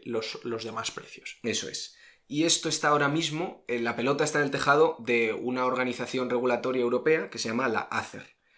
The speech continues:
Speaker 2: Eh, por sus siglas, es Agencia de Cooperación de Reguladores Energéticos. Entonces, lo que va a ocurrir ahora mismo es que esta, esta, mm, agencia va a aceptar o no la propuesta de España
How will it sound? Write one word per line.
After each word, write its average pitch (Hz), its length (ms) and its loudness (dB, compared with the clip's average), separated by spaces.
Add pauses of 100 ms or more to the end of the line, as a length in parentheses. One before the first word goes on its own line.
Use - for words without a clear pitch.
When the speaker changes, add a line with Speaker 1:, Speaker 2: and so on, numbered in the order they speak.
(280)
Speaker 2:
Eh, 104 400 -8
por 110 100 -4
sus - 240 -4
siglas, 135 540 -2
es - 340 -6 (140)
Agencia 139 500 2
de 131 80 2
Cooperación 127 560 2
de 143 80 0
Reguladores 107 560 -4
Energéticos. - 840 -10 (420)
Entonces, 120 520 -2 (220)
lo 120 240 0
que 113 360 -2
va 123 40 4
a 131 60 6
ocurrir 139 320 0
ahora 139 120 2
mismo 160 240 -2
es 147 100 -2
que - 380 -4 (200)
esta, 120 760 0
esta, 120 580 2
mm, 117 360 -4
agencia 156 480 0 (140)
va - 440 0
a - 140 0
aceptar 135 460 -2
o 123 100 0
no 160 160 2
la 117 120 0
propuesta 110 380 -4
de 117 80 0
España 127 480 -4